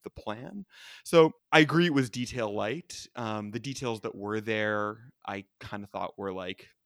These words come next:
somewhat helpful, and the fact that they come from the government is helpful just in and of itself. So I don't dock them, like, too many points for, for that.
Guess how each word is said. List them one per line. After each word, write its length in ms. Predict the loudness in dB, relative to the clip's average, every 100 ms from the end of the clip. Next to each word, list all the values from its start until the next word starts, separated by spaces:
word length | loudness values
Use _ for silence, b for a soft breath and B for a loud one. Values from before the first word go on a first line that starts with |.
| _ -12
somewhat 400 | -6 -2 -2 -2
helpful, 480 | -4 0 0 2
and 80 | 0
the 20 |
fact 240 | 0 -2 -2
that 80 | -8
they 120 | -8
come 240 | -6 -8
from 200 | -6 -6
the 80 | -6
government 480 | -4 -2 -2 -4 -8
is 140 | -10
helpful 320 | -10 -8 -8
just 180 | -10 -12
in 140 | -10 -8
and 120 | -8
of 120 | -8
itself. 420 | -10 -6 -4 -4
So 320 | 0 2 2 0 B B B B B 0
I 60 | 2
don't 220 | 2 -4 -2
dock 260 | 4 4 4
them, 140 | 0
like, 200 | 0 0
too 220 | 0 0 2
many 220 | 2 0
points 500 | 0 -2 -2 -6 -12
for, 960 | -8 -2 0 -2 -2 -6 -6 -8 -10
for 220 | -10 -6 -4
that. 340 | -2 -2